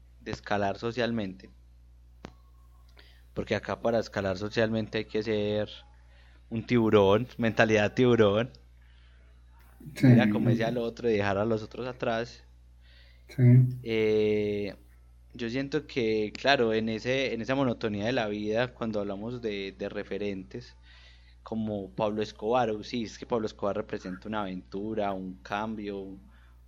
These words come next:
Speaker 1: eh, sí, es que yo también soy humilde como fue Pablo Escobar, yo también fui pobre,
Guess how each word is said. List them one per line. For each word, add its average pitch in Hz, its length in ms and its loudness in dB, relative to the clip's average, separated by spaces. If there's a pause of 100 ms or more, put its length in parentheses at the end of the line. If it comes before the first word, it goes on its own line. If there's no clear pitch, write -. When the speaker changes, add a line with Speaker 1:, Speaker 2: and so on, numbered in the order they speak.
Speaker 1:
eh, 95 720 -6
sí, 127 140 -4
es 127 120 -10
que - 100 -14
yo 113 140 -6
también 110 300 -6
soy 110 140 -6
humilde 107 460 -8
como 98 200 -14
fue 95 140 -8
Pablo 98 280 -8
Escobar, 110 720 0
yo 101 100 -6
también 98 300 -10
fui 95 120 -10
pobre, 113 720 2